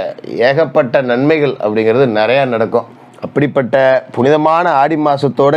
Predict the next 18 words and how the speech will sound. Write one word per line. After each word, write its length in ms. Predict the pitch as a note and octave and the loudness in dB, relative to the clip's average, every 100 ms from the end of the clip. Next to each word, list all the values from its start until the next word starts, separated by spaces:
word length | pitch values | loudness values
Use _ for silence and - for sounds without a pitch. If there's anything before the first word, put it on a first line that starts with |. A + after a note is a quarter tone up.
| C3+ | 2
கிரக 240 | B2 C3 | 2 2
நிலைகள் 420 | D3+ C#3+ C3+ C3 A#2+ | 2 2 2 0 0
அப்படின்னு 360 | A2 A2+ C3 A#2+ | 0 0 2 0
பார்த்தீங்கன்னா, 440 | A2 A#2 A#2+ D#3 D3 - - - - - - - | 0 0 0 0 -2 -4 -14 -20 -20 -20 -10 -4
சந்திர 300 | C3+ E3 G3+ | -2 0 0
பகவானோட 580 | F#3 F3+ F3 E3+ D#3+ D3+ C#3 | 0 2 2 2 0 0 0
ஊடான 380 | D3+ D3 C#3 C3+ C3+ C3 | 2 2 0 0 0 0
கடகராசியில 720 | A2+ C#3+ E3+ E3 D3 - C3+ D3+ C#3+ | 0 2 2 2 0 0 2 2 2
சூரிய 240 | C#3 D3 | 2 2
பகவான் 440 | B2+ A2+ A#2 B2 A2+ | 0 0 0 0 -4
இருக்கக்கூடிய 560 | G2+ A2 G#2 G#2 G2+ | -2 -2 0 2 2
இடம், 220 | G2+ A2 - - - - - - - | 2 -2 -6 -20 -20 -20 -20 -20 -4
அதான் 240 | G#2 A#2+ A2+ | -2 0 0
ஆடி 160 | A2 G#2+ | -2 -2
மாசங்கிறது. 580 | G#2 - G#2+ G2+ G2+ G2+ - - - - - | -2 0 0 0 0 -2 -4 -20 -20 -20 -10
இந்த 120 | - A#2+ | -2 0
மாசத்துல 460 | D3 D#3 D3+ D3+ | 2 0 -2 -2
பார்த்தீங்கன்னா, 440 | C#3 C#3 C#3 D#3+ | 0 -2 0 -2